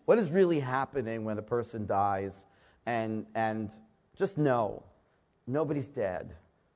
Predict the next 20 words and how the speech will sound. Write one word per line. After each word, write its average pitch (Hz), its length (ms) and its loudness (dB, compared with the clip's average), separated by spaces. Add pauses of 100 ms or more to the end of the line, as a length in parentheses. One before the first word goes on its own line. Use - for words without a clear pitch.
right? - 180 -2
Your 131 140 0
loved 127 300 2
ones 127 520 -4
are 113 120 -2
alive 120 800 0
and 104 240 -4
well, 104 760 0 (540)
and, 98 380 -6 (960)
you 117 60 -10
know, 98 260 -8 (180)
when 113 140 -8
my 123 160 0
parents 143 460 -2
passed 131 360 0
away, 120 540 2 (560)
uh, 117 400 4
and 113 280 2
I 113 120 -2
just 127 340 -8